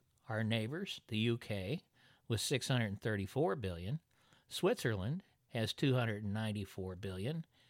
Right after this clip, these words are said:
and the Cayman Islands, slightly behind Switzerland, with two hundred and ninety-three point two billion of the United States debt. Now,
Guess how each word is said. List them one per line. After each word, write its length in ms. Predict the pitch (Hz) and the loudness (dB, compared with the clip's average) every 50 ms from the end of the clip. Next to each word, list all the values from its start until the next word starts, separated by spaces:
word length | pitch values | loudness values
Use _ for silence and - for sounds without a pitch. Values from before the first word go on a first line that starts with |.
| _ - - - - - - - - - _ - | _ -20 -20 -20 -20 -20 -20 -20 -20 -20 _ 0
and 400 | - 139 143 151 160 170 165 185 - _ _ | 2 4 4 4 4 2 -2 -4 -8 _ _
the 80 | - 120 | -4 -4
Cayman 520 | - - - - 202 226 240 240 226 202 | -4 -2 -2 0 2 2 4 4 2 2
Islands, 640 | 175 180 185 180 170 139 113 90 73 - - - - - _ _ _ _ _ - | 2 2 2 4 4 4 4 2 -2 -4 -8 -8 -8 -10 _ _ _ _ _ -12
slightly 480 | - - - 151 160 175 196 202 196 | -6 -2 2 4 4 4 4 4 2
behind 520 | 196 190 151 131 131 180 185 165 151 143 - | 2 2 2 0 0 2 2 2 2 2 0
Switzerland, 640 | - - 190 196 190 - - 110 98 90 95 107 110 | -2 -2 -2 -2 -2 -2 -2 -2 -2 0 -2 -2 -2
with 140 | 117 120 - | -2 -2 0
two 200 | - 196 202 190 | 2 2 4 4
hundred 300 | 190 190 196 185 - - | 4 2 2 -2 -2 -2
and 120 | 151 139 | -2 -2
ninety-three 600 | 147 156 165 170 151 143 135 - - 156 147 147 | 0 0 0 0 0 -2 -4 -4 -4 -2 -2 -2
point 340 | 139 - - 139 131 123 113 | -2 -2 -4 -4 -2 -4 -4
two 220 | - - 156 147 | -2 -2 0 0
billion 480 | 131 123 143 165 170 139 113 107 113 113 | 0 2 2 4 4 4 4 2 0 0
of 100 | 110 117 | -2 0
the 80 | 123 123 | 0 2
United 400 | 120 113 113 107 104 107 110 - | 2 2 2 2 0 -2 -2 -4
States 380 | - - 98 95 98 98 - | -4 -2 -2 -2 -2 -4 -6
debt. 360 | - 127 135 156 117 - - - _ _ - _ _ _ _ _ - - _ _ _ _ _ _ _ _ - - - _ _ - _ _ _ _ _ - | -6 -4 -2 -2 -2 -4 -8 -14 _ _ -20 _ _ _ _ _ -20 -20 _ _ _ _ _ _ _ _ -20 -20 -20 _ _ -20 _ _ _ _ _ 2
Now, 300 | 160 151 151 156 120 | 4 4 4 4 2